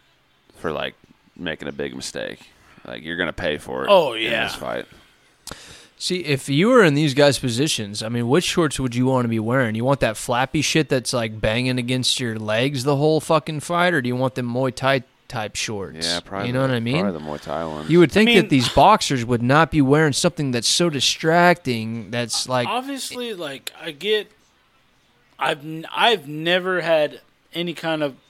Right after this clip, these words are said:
Speaker 2: sanctioned fight. But in a street fight, if I'm fighting, I don't give a fuck what I'm wearing,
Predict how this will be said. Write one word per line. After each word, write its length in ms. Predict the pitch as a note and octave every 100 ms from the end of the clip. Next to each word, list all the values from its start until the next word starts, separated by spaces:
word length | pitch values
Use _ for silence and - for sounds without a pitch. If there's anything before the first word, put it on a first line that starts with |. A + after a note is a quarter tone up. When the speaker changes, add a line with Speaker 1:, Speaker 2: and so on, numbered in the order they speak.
| -
Speaker 2:
sanctioned 680 | - - D#3+ C#3+ - C#3 A#2+
fight. 520 | - A#2+ G#2+ - - _ _ _ _ _ _ _ _ _ _ -
But 200 | E3+ E3+
in 160 | E3
a 40 | D3
street 400 | - - A3+ -
fight, 460 | - F3 D3+ C3 _ _ _ _ -
if 180 | C#3 F3
I'm 140 | E3
fighting, 520 | D#3 E3 C#3+ A#2+ B2+ - _ _ _ _ _ _ -
I 60 | G3+
don't 180 | G3
give 140 | C3+ A#2
a 20 |
fuck 420 | - - C3 -
what 140 | B2+ G2
I'm 140 | E2
wearing, 180 | E2+